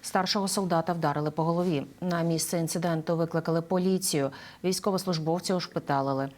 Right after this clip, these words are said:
Правоохоронці відкрили кримінальне провадження. Санкції проти російських фінансових схем, зокрема криптовалютних,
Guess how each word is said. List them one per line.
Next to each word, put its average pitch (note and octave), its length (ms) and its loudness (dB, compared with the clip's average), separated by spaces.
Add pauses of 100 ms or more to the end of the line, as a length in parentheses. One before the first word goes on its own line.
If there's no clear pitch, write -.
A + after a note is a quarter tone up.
(220)
Правоохоронці E3 680 2
відкрили C#3 480 0 (100)
кримінальне C#3 560 0
провадження. B2+ 640 -2 (2250)
Санкції C4+ 520 6
проти B3+ 280 4
російських C4 480 6
фінансових A#3+ 600 4
схем, C#4 400 4 (120)
зокрема A3 500 4
криптовалютних, A3+ 1300 2